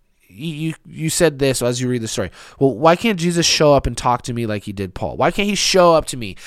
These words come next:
and, and, and just tell me clearly what he wants me to do? Because I, I struggle so much with, with knowing what Jesus wants me to do." But we, what we have to understand is that Paul's story is unique to Pa-, Paul, just like your story is unique to you, just like my story is unique to me. And,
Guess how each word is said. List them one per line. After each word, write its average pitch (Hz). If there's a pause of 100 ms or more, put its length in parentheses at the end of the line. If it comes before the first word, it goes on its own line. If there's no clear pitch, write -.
(240)
and, 127
and, 123 (260)
and 143
just -
tell 202
me 220
clearly 190
what 147
he 160
wants 139
me 139
to 135
do? 120
Because 110
I, 113
I -
struggle 185
so 165
much 156
with, 131 (260)
with 117
knowing 175
what 127
Jesus 165
wants 151
me 143 (400)
to 139
do." 135
But 127
we, 139
what 147
we 190
have 202
to 170
understand 143
is 135
that 120
Paul's 160
story 147
is 113
unique 117
to 107
Pa-, - (140)
Paul, 120
just 120
like 113
your 143
story 110 (300)
is 120
unique 120
to -
you, 139
just 127
like 120
my 127
story 123
is 110
unique 113
to 113
me. 147
And, 117